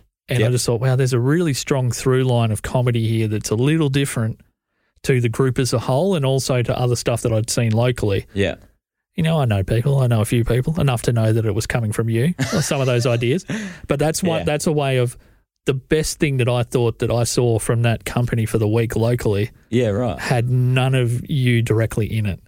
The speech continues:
Speaker 1: You are, you were one step removed because
Speaker 2: Yeah.
Speaker 1: all it was was a funny couple of words or a joke or a really clever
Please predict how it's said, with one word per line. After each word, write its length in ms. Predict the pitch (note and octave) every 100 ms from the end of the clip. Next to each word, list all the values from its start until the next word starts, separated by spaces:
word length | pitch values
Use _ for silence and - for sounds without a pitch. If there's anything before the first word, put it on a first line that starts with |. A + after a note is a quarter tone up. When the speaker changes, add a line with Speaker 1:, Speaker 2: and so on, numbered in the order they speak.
| _ -
Speaker 1:
You 300 | F#3 C#3 B2
are, 120 | C3
you 200 | D#3+ C#3+
were 420 | C3 C3 A#2+ A2+ B2
one 260 | D3+ B2 A#2
step 340 | - A#2+ G#2+
removed 500 | A2+ A2 A2 A2 C3 - -
because 260 | A#2+ -
Speaker 2:
Yeah. 60 | C3
Speaker 1:
all 140 | C#3+
it 80 | C3
was 180 | B2+ A#2+
was 140 | B2+
a 40 | A#2+
funny 400 | - C3 A#2+ A#2
couple 260 | - C3+ B2
of 80 | A#2+
words 360 | A#2 A#2 A#2
or 80 | A#2+
a 40 | A2+
joke 480 | B2+ A2+ A2+ A2+
or 280 | A2+ G#2+ A2 - _ _ _ -
a 80 | C#3
really 220 | C3+ B2+ -
clever 540 | - C#3+ C3 B2 A#2